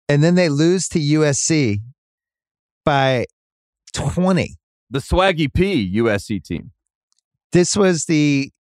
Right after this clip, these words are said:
Speaker 1: it was Taj Gibson. It was Nick Young, Gabe Pruitt, they got murdered. They had Kevin Durant and D J Augustine. That's it. Rick Barnes, I'm betting against you every,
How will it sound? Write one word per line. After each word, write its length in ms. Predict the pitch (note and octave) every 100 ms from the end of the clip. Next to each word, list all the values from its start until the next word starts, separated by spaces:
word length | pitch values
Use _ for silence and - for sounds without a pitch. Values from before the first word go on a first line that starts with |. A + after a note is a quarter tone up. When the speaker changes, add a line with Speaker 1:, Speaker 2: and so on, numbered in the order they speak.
| _ -
Speaker 1:
it 180 | E3 C#3
was 200 | C3+ -
Taj 400 | - D#3 D#3+ C3+
Gibson. 760 | D3+ D#3 C3+ E3 D3+ D3+ D3 C#3+ _ -
It 100 | C3
was 240 | B2 G2+
Nick 240 | B2 D3 C#3+
Young, 500 | C#3 C3+ C#3 B2+ B2+ A#2+
Gabe 300 | - D3 C#3
Pruitt, 500 | - D#3 D3+ D3 C#3+ - _ _ _ _ _ _ -
they 80 |
got 200 | F#3+ F3
murdered. 640 | F3 F#3 A3 B3+ G#3 G2 D#2+
They 80 | A3+
had 100 | F#3
Kevin 300 | A#3 C#4 C#4
Durant 360 | A#3+ A#3 C#4 B3
and 100 | F#3+
D 140 | A#3+
J 200 | C#4+ B3
Augustine. 640 | A#3 C4 B3 - F#3 A#2 A2+
That's 240 | F3 F3 D#3
it. 140 | G2+
Rick 180 | D3+ C#3+
Barnes, 360 | D3+ D3 D3 -
I'm 140 | C3+
betting 240 | C#3 C3+ B2+
against 320 | A2+ A2 -
you 100 | A2+
every, 240 | G2+ G#2+